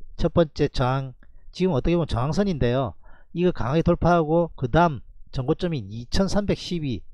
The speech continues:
얼마나 강하게 돌파하느냐 따라서, 자, 반등 시도 강하게 나오느냐 그 여부 결정되고요.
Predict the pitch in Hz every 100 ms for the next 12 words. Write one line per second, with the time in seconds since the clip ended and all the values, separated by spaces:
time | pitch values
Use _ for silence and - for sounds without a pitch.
0 | - - 85 123 160 202 208 - 117 139
1 | 147 147 147 131 113 98 92 139 143 -
2 | 160 - - - - - - 104 95 -
3 | 117 139 - 120 - 104 147 160 110 110
4 | 107 90 - - - - - _ _ _
5 | - 139 123 123 131 - 139 - 139 147
6 | 139 131 131